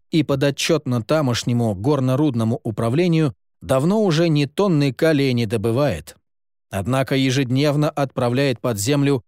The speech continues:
по три смены горняков. Главного штейгера, штейгера смены, штейгеров участка, мастеров вентиляции,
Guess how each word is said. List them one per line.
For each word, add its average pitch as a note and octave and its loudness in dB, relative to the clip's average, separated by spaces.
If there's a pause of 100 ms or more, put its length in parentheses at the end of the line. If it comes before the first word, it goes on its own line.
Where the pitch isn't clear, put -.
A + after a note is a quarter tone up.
по A#2 2
три B2 0
смены B2+ -2
горняков. C#3 -4 (600)
Главного D3+ 0
штейгера, D3+ 0 (180)
штейгера C3+ 0
смены, D3+ 0 (220)
штейгеров C3+ 0
участка, C#3 -2 (200)
мастеров C3 0
вентиляции, A#2+ -2